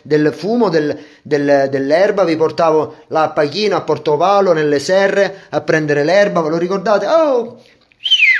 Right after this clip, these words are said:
Ci andavamo, ve lo ricordate?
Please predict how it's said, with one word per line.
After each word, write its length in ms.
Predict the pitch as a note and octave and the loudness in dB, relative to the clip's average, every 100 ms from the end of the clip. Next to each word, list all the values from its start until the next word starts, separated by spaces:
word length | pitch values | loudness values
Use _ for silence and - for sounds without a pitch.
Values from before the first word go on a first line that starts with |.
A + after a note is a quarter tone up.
| - - _ _ _ _ _ _ _ _ _ | -4 -16 _ _ _ _ _ _ _ _ _
Ci 120 | - E3+ | -8 -4
andavamo, 460 | D3+ D3+ G#3 F#3+ | 0 2 2 0
ve 80 | E3+ | 0
lo 100 | G3 | 0
ricordate? 800 | G#3 G#3+ A3 C4 A#3+ D3+ A2 - | 2 2 2 2 2 -2 -6 -16